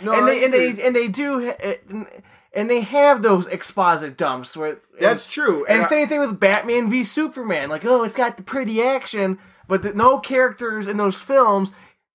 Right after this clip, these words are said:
Speaker 2: have any character, have any dynamics to them where you can relate and see them as being believable. Um, and, and what they still do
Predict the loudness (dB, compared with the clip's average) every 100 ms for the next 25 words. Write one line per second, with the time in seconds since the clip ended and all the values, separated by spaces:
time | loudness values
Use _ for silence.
0 | _ _ -4 0 2 2 0 -2 -2 2
1 | 2 2 -4 -2 0 0 0 2 2 2
2 | 0 0 2 2 2 0 -4 -4 -2 -2
3 | -4 -4 -6 -10 -10 -8 -6 -6 0 2
4 | 2 -4 -6 -4 -4 -6 -10 -14 _ _
5 | _ _ _ _ _ _ _ _ _ -20
6 | -20 -8 -2 2 2 2 0 -2 -4 -2
7 | 0 0 2 2 2 2 0 -2 -6 -12
8 | -18 _ _ -6 -2 -2 -2 -8 -18 _
9 | _ _ _ _ -20 _ _ _ _ -6
10 | -4 -2 -4 0 2 2 -2 0 0 2
11 | 2 2 -4